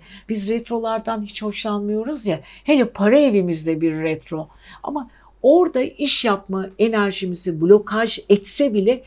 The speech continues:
bize eski fırsatları yeniden sunuyor. Birikmiş paralarınızı sevgili balıklar bir gözden geçirin bakalım.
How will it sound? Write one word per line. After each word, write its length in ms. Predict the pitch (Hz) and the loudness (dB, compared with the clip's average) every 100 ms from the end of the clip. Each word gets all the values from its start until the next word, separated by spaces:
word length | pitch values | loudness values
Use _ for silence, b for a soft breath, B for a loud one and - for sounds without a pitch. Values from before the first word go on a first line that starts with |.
| B B | B B
bize 200 | 240 254 | -4 -2
eski 440 | - 233 - - 320 | 0 -2 -2 -4 -4
fırsatları 580 | 202 - 202 196 214 | -6 -4 -6 -2 -2
yeniden 480 | 220 190 190 175 160 | 0 0 0 0 -2
sunuyor. 520 | 156 - 156 131 127 - B B B - | -6 -12 -10 -10 -12 -14 B B B 2
Birikmiş 420 | 339 370 349 - | 4 4 -2 -2
paralarınızı 640 | 277 233 220 220 226 247 | 2 2 0 -4 -6 -8
sevgili 380 | 285 247 208 208 | -4 -4 -2 -2
balıklar 480 | 190 190 190 240 226 | -4 -4 -4 -4 -2
bir 60 | 202 | 0
gözden 520 | 190 175 185 175 160 | 0 0 0 0 -2
geçirin 420 | 160 - 160 156 | -8 -8 -8 -8
bakalım. 360 | 151 - 151 | -8 -8 -10